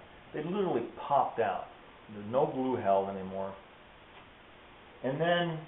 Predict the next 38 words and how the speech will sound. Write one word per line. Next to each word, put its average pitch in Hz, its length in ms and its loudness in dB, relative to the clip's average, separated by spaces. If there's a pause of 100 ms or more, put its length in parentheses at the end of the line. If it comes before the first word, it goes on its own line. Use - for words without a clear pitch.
(300)
the 113 180 -10
boats 359 360 10
seem 226 340 4
to 143 460 0 (320)
shrink 180 300 4 (600)
and 117 340 2 (360)
change 156 200 -4 (100)
shape 190 220 6
a - 40 -2
little 101 280 -2
bit. 82 120 -12 (500)
Now 254 120 2
they 285 120 2
do 294 160 2 (220)
change 165 280 0
shape 120 260 4
once 117 240 0
all 107 180 2
the - 60 -8
pieces 107 260 -12 (100)
come 98 80 -8
out 101 140 2
anyway. 131 440 4
They 113 120 -8
become 160 240 -2
a 185 40 4
noodle, 127 520 6 (340)
they're 95 100 -12
very 143 280 0
floppy. 131 600 6 (720)
This - 240 -12
is 170 60 -6
a - 100 -4
very 151 240 2 (120)
rigid 156 300 2
hull, 151 540 6 (840)
but 120 80 -2
what's 208 300 4